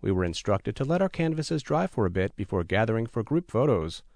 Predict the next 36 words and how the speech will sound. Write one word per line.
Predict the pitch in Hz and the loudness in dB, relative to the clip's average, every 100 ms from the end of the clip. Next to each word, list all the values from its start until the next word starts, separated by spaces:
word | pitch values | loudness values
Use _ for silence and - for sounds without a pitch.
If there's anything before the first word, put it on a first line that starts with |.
| - - - - - - - - - - - - | -20 -18 -18 -20 -20 -20 -20 -20 -20 -20 -18 -8
As | 165 175 | -4 0
Angie | 240 196 165 | 0 2 2
and | 143 | 4
I | 135 | 0
stood | - - 95 98 | -2 0 0 0
at | 92 | -2
the | - | -6
sink | - 110 113 101 | -2 -2 -2 0
washing | 95 98 101 | 0 0 -2
the | 90 | -2
remains | 90 92 104 92 | -2 0 -2 -2
of | 87 | -2
paint | 127 131 | 0 0
from | - 117 | 0 0
our | 113 | 2
hands | 139 147 139 | 0 0 -2
during | - 175 165 | 0 0 0
this | 104 - | 0 0
interim, | 156 - 113 117 - - - | -2 0 0 0 -8 -20 -20
she | - 170 | -8 -4
leaned | 170 190 180 | 2 2 2
in | 160 | 2
and | 160 160 | 0 0
quietly | 127 120 127 | 2 2 0
confided, | 123 104 95 90 87 92 98 - - - | -2 -2 0 0 0 -4 -6 -14 -20 -14
"I'm | - 135 | -8 -2
so | 214 | 0
glad | 208 135 104 | 2 4 4
you | 95 | 0
came. | - 151 135 90 - _ _ - | 0 0 2 0 -4 _ _ -8
I | 98 | -6
was | 95 | -2
hoping | 127 131 120 | -2 0 0
you | 101 90 | 2 2
would, | 92 101 | 2 2
and," | 110 123 | 2 -2